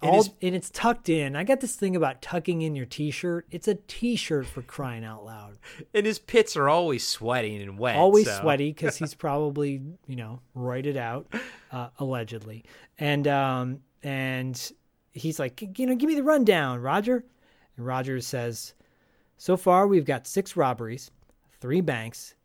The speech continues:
Speaker 2: two jewelry stores, and a golds-, and a goldsmith shop." Goldsmith shop?
Speaker 1: Yeah, uh.
Speaker 2: Okay. "All, all the past three weeks,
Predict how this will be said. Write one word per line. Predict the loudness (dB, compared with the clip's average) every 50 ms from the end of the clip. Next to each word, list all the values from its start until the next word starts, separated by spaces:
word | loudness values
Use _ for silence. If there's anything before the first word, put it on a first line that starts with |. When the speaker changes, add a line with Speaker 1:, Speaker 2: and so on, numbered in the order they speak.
| _ _ _ _ _
Speaker 2:
two | -8 -2 -2 0 0
jewelry | 2 2 4 4 4 0 -2 -6
stores, | -8 -10 -12 -12 -10 -10 -12 -14 -14 -16 -20 _ _ _ _ _ _
and | -8 -8 -6
a | -6
golds-, | -6 2 2 4 4 4 0 -4 -10 -16 -18 _ _ _ _ _ _ _ _ _
and | -8 -6 -4
a | -4 -4
goldsmith | 2 4 6 6 6 4 2 -6 -8 -6 -6 -8 -8 -10
shop." | -12 -12 -10 -10 -10 -10 -12 -14 -18 -20 -20 -20 -20 _ _ _ _
Goldsmith | -12 -10 -10 -8 -8 -10 -8 -6 -6 -6 -6 -8
shop? | -14 -10 -8 -8 -8 -8 -10 -14 _ _ -10
Speaker 1:
Yeah, | -6 -4 -4 -4 -4 -6 -10 _ _ _ -14
uh. | -12 -10 -10 -10 -12 -16 _ _ _ _ _ _ _ -12
Speaker 2:
Okay. | -12 -12 -10 -10 -10 -10 -10 -12 _ _ -18 -18 -16 -16 -18 -20 -16 _
"All, | 4 6 8 10 10 8 6 4
all | 4 6 8 8 8
the | 6 4
past | 2 2 2 2 2 0 -6 -4
three | 2 2 4 4
weeks, | 4 2 0 0 -2 -4 -8